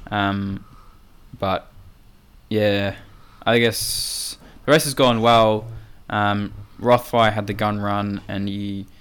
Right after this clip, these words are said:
and he won. Cool and Gatter's improved a little bit. Apparently she's grown a tiny bit, but not much. Um,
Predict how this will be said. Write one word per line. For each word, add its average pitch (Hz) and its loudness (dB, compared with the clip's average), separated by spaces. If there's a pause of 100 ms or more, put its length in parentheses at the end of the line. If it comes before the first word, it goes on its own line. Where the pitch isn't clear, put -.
(340)
and 104 -6
he 101 -2
won. 107 0
Cool 113 -4
and 104 -4
Gatter's 104 -2
improved 127 -2
a - -4
little 113 -4
bit. 113 0
Apparently 113 -4
she's 104 -6
grown 107 0
a 98 -6
tiny 101 -4
bit, 101 -6
but 101 -8
not 104 -6
much. - -6 (640)
Um, 98 -4